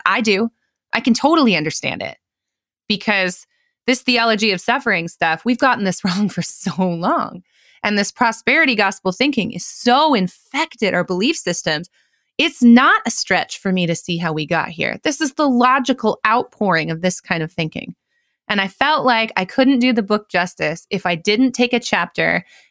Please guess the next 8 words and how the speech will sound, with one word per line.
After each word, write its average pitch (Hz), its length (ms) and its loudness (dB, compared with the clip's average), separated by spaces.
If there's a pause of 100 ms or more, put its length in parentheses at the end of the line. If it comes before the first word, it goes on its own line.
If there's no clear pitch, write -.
(100)
and 175 240 0
dig 240 300 2
in, 185 580 0 (420)
in 202 140 0
a 202 60 2
very 208 400 0
tangible, 254 840 4
logical, 190 920 2